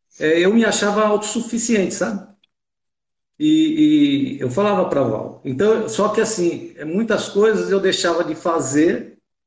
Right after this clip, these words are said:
porque eu achava que não era importante. E,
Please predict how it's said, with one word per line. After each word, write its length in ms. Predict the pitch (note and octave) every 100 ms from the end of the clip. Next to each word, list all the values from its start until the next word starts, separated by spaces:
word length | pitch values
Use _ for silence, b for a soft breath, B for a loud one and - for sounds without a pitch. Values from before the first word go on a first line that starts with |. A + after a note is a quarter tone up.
| _ _ _ _
porque 240 | G3 G3+
eu 80 | G3+
achava 460 | G3 - F#3 F#3 F#3+
que 500 | G3 G3+ G#3+ G#3+ G3+
não 220 | F#3 F#3
era 120 | F#3+ F#3
importante. 640 | F#3 G3 F#3+ F3 D3 -
E, 100 | D3